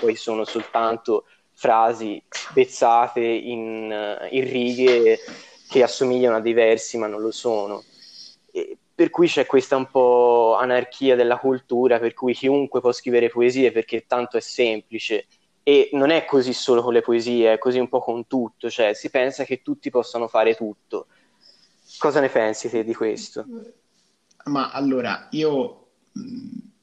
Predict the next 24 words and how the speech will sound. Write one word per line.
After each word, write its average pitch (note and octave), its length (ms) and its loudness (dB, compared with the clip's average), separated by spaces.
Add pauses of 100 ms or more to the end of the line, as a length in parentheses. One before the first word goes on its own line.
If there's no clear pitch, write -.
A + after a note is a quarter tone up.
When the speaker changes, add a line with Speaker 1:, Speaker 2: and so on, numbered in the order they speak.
(760)
Speaker 2:
mi C3+ 80 -4
dispiace, D#3 440 -6
ma C3+ 80 0
non B2 220 -2
sono A#2+ 400 -2
molto B2+ 240 -6
ferrato B2 400 -2
nella B2 240 0
poesia, B2 420 0
non A#2 180 -2
è A2+ 100 -2
uno A2+ 200 -4
dei A2 140 -8
miei G#2+ 720 -8
interessi A#2+ 600 -8
principali, A#2+ 600 -8
però C#3 140 2
Speaker 1:
Beh, B2 60 2
ma B2 120 0
anche C3+ 220 0
per C#3+ 140 4
altri C3 260 2
Speaker 2:
riguardo, B2 400 0
Speaker 1:
ambiti. A#2 600 -8